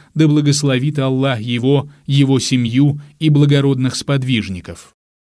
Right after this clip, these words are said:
я делал остановку в селениях Джиляна, а также в Амуле, что находится в Табаристане. Там мои братья по вере обратились ко мне с просьбой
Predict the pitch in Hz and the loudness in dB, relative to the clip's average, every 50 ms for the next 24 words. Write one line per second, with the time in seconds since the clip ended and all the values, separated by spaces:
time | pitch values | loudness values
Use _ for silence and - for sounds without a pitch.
0 | _ _ _ _ _ - 147 147 180 196 190 165 185 202 185 185 180 180 165 156 | _ _ _ _ _ 0 2 2 4 2 2 2 2 2 2 2 0 0 0 -2
1 | - - 165 160 175 196 170 - - 160 147 147 - - 151 143 156 175 165 151 | -2 -2 -2 0 0 0 -2 -2 -2 -2 -2 0 0 2 2 2 2 2 2 2
2 | 143 139 131 120 120 117 120 127 120 113 135 175 180 143 98 85 82 80 _ _ | 2 2 2 0 -2 -2 -2 0 0 0 0 0 -2 -2 -4 -6 -10 -14 _ _
3 | _ _ _ _ _ - 160 160 156 185 175 165 139 131 139 131 123 127 123 120 | _ _ _ _ _ -2 -2 0 0 0 0 0 0 2 0 2 2 0 0 0
4 | 135 180 196 190 170 165 160 156 151 - - - - - 175 165 160 151 139 147 | 0 0 2 4 4 2 2 0 -4 -12 -16 -12 -6 -4 -2 2 2 2 2 2
5 | 170 165 147 143 131 - - 143 139 - - 139 131 127 123 - - - - 107 | 0 2 2 2 2 2 0 -2 -2 -2 -2 0 0 0 -2 -2 -6 -6 -6 -8
6 | 87 85 82 80 78 - _ _ _ _ _ _ _ _ _ _ _ _ _ _ | -8 -8 -10 -14 -16 -20 _ _ _ _ _ _ _ _ _ _ _ _ _ _
7 | _ _ - - 196 208 196 185 185 185 185 185 185 165 160 180 196 170 151 - | _ _ 0 2 4 4 4 4 4 2 4 4 4 4 4 4 2 2 0 0
8 | - 156 151 160 156 151 143 151 196 190 131 113 104 113 - 147 151 147 151 160 | 0 2 2 4 4 4 4 4 2 2 2 0 -4 -4 -2 0 2 4 4 4
9 | 147 147 - 202 190 170 151 - - 170 156 151 151 143 139 135 - - - 175 | 2 2 0 0 0 0 0 -2 0 2 2 4 4 4 2 2 0 -2 -2 0
10 | 190 202 160 151 151 165 165 165 151 | 0 2 2 2 2 2 2 2 0